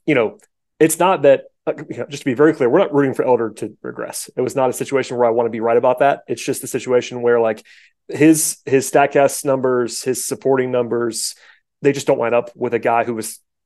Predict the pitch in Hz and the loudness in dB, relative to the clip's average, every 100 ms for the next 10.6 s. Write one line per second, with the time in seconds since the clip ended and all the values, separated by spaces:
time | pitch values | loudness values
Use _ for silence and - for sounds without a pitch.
0 | _ 139 160 113 131 165 143 127 113 113 | _ 0 0 0 -2 0 0 -2 -6 -4
1 | 123 123 135 120 110 107 107 127 120 120 | -4 -2 -2 -2 -4 -8 -2 0 2 0
2 | 113 107 - 127 120 120 113 107 - 107 | 0 -4 -2 0 4 2 0 -6 -8 -8
3 | 110 - 123 117 - - - _ - 120 | -8 -8 -10 -10 -12 -14 -16 _ -6 -2
4 | 147 147 151 147 131 123 123 117 110 120 | 2 2 4 2 2 -2 -4 -6 -4 -4
5 | - - 123 - - - 139 - 131 143 | -4 -12 0 0 0 -4 -6 -6 -14 -16
6 | - 131 156 151 190 196 151 120 - _ | -8 -2 0 0 0 2 2 2 -4 _
7 | 131 131 123 123 - - - 117 - 135 | -2 -2 -2 -6 -6 -10 -6 -4 0 0
8 | 135 147 131 127 - - _ _ _ _ | 2 2 0 0 -8 -14 _ _ _ _
9 | 135 135 131 135 131 - 131 120 120 135 | -4 -2 2 2 0 -8 -6 2 2 2
10 | 151 147 147 143 139 | -2 0 4 6 4